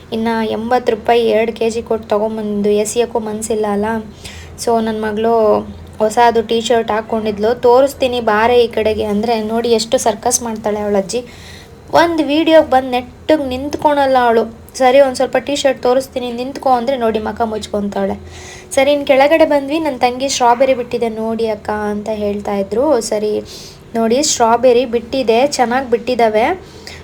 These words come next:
But ಅಲ್ಲಿ ಇರುವೆಗಳು ತಿನ್ಕೊಂತಾ ಇದೆ. ಆ, ಈಚು ಎಲ್ಲ ಚೆನ್ನಾಗೇ ಆಗಿದೆ. ಅಂದ್ರೆ ನಮ್ ಮನೆ ಹತ್ರ ಸ್ವಲ್ಪ ಮಣ್ಣು ಅಷ್ಟ್ ಚೆನ್ನಾಗಿಲ್ಲ.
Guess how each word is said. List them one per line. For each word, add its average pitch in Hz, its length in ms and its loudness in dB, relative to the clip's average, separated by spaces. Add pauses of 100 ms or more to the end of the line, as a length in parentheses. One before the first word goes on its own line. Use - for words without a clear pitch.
(120)
But 302 220 4
ಅಲ್ಲಿ 302 280 4
ಇರುವೆಗಳು 285 540 6
ತಿನ್ಕೊಂತಾ 247 640 0
ಇದೆ. 214 280 2
ಆ, 254 680 -2
ಈಚು 294 360 0
ಎಲ್ಲ 277 200 6
ಚೆನ್ನಾಗೇ 254 460 -2
ಆಗಿದೆ. 233 400 0 (480)
ಅಂದ್ರೆ 269 260 0
ನಮ್ 269 180 -2
ಮನೆ 247 200 -2
ಹತ್ರ 294 260 0
ಸ್ವಲ್ಪ 285 260 -2
ಮಣ್ಣು 269 380 -4
ಅಷ್ಟ್ 269 140 -8
ಚೆನ್ನಾಗಿಲ್ಲ. 247 720 -4